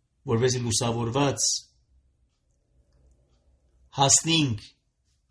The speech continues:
այն հանգրվանին, ինչպես Առաքյալը պիտի ասե, հոն այլևս միայն լույս է, խավար չկա։ Խոսքի է սկսյալ մենք ունենանք այդ պատրաստությունը, ով երկնավոր այր,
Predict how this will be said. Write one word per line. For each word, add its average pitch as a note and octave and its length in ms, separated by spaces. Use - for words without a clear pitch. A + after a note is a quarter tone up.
այն D3+ 260
հանգրվանին, C3 760
ինչպես A#2 240
Առաքյալը B2 460
պիտի A2+ 200
ասե, A#2 260
հոն B2 240
այլևս C3 440
միայն C#3 460
լույս C#3 340
է, A2+ 140
խավար A2 420
չկա։ G#2 360
Խոսքի C#3+ 280
է F3 60
սկսյալ C3+ 520
մենք A#2+ 300
ունենանք C3+ 540
այդ A#2 240
պատրաստությունը, A#2+ 840
ով A2+ 160
երկնավոր A2+ 440
այր, G#2+ 240